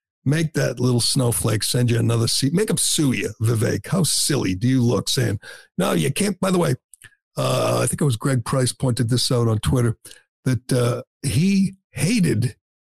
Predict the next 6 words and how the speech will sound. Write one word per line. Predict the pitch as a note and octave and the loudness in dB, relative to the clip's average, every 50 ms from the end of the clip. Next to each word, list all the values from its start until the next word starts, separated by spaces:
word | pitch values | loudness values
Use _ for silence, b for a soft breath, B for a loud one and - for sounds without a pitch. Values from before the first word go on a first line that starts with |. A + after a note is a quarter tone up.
| _ _ - | _ _ -2
George | - D3+ D3+ C#3+ A#2+ A2 | 0 2 2 2 0 0
Bush. | - D3+ C3 - C3 - - - - - - _ _ _ _ _ _ _ _ | 0 0 0 0 0 -2 -4 -4 -6 -10 -14 _ _ _ _ _ _ _ _
He | - C#3+ | -2 0
wrote | D3+ D#3+ E3 | 2 2 2
a | D#3 C3+ | 2 0
song | - - - - - E3+ G#3+ G3 D#3 - - - B2 B2+ | 0 0 -2 0 0 0 0 0 0 0 -2 -2 -4 -4